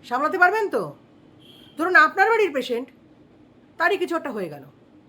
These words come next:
তখন তো আপনি লাফালাফি করবেন সবার আগে,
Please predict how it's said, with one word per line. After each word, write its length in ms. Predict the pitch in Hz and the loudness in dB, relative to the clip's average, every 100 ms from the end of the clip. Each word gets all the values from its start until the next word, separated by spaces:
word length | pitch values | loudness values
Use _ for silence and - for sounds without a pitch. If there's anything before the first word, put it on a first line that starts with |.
| _ _ _ _ _ _ _ _ _ _ _ _ - | _ _ _ _ _ _ _ _ _ _ _ _ -12
তখন 220 | 262 320 | -8 -6
তো 460 | 302 320 269 214 - - _ _ - _ _ _ - - | -4 -2 -2 -4 -12 -20 _ _ -20 _ _ _ -20 -12
আপনি 220 | 208 233 359 | -10 -4 0
লাফালাফি 340 | 349 320 285 | 0 0 -2
করবেন 260 | 233 208 196 | -4 -4 -8
সবার 260 | 175 147 | -10 -12
আগে, 200 | 139 135 | -14 -18